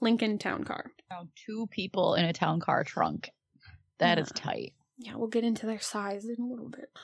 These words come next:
Speaker 1: So Alan drove the Town Car with Bruce in the passenger seat and the Sumners in the trunk. Tiffany drove the Mazda with Michael in the passenger seat, and the plan was that if a cop car for some reason was to pull either of them over,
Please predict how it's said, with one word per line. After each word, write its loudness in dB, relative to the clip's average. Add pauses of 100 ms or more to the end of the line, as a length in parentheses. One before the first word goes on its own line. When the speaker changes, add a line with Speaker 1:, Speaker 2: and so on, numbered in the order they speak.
(120)
Speaker 1:
So 8
Alan 12
drove 10
the 10
Town 2
Car 8
with 6
Bruce 8
in 12
the 12
passenger 2
seat 2 (300)
and 6
the 6
Sumners 2
in 10
the 10
trunk. 0 (840)
Tiffany 12
drove 12
the 12
Mazda 10
with 8
Michael 6
in 0
the -2
passenger -2
seat, -2
and 4
the 4
plan 4
was 4
that 6
if 4
a 4
cop 6
car 6
for -2
some 0
reason 0
was 0
to -4
pull 2
either 4
of 4
them 4
over, 4